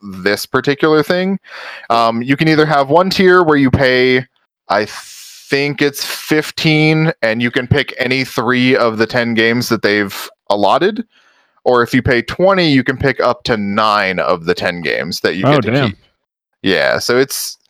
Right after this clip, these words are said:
Speaker 1: interesting. I don't know, like, what is exactly bringing on the, the change, you know, because obviously it's more expensive to get, you know, nine of the ten games or whatever, but
Speaker 2: Yeah.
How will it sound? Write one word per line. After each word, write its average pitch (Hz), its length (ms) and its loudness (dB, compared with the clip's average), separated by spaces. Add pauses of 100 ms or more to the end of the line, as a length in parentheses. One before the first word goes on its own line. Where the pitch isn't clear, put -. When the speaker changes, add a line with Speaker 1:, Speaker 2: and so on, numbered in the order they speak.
(260)
Speaker 1:
interesting. 123 880 0
I 95 160 0
don't 160 260 0
know, 156 280 4
like, 139 280 2
what 123 340 2
is 123 240 2
exactly 120 540 0
bringing 120 380 -2
on 113 380 2
the, 107 420 2 (440)
the 120 220 -4
change, 139 720 -2
you 120 100 2
know, 113 220 2
because 104 640 -4 (680)
obviously 147 300 0
it's 135 120 -4
more 143 160 2
expensive 143 460 -2
to 123 60 0
get, 113 240 0 (360)
you 117 120 -2
know, 101 140 2
nine 107 420 0
of 98 260 0
the 104 60 0
ten 104 240 -2
games 127 360 0
or 107 80 2
whatever, 95 340 2
but 95 320 0
Speaker 2:
Yeah. 98 120 -8